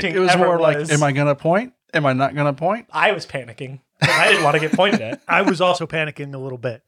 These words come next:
Speaker 1: Yeah, I grew up with two brothers. Pointing is very offen-, it's, it,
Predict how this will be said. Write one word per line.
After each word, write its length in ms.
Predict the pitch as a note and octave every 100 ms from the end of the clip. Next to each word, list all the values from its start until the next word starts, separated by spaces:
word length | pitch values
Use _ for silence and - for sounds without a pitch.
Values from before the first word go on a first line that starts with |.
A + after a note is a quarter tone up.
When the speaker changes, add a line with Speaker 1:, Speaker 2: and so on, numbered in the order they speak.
| _
Speaker 1:
Yeah, 280 | E3 E3+ A#2 - -
I 140 | D3+
grew 160 | D3+ E3+
up 120 | E3+
with 80 | D#3+
two 180 | - F3+
brothers. 360 | E3 F3+ G3
Pointing 360 | - F3+ E3+ F3
is 140 | D3
very 320 | C#3 D#3+ F3 F3+
offen-, 260 | - F3+
it's, 340 | E3 - - -
it, 180 | D#3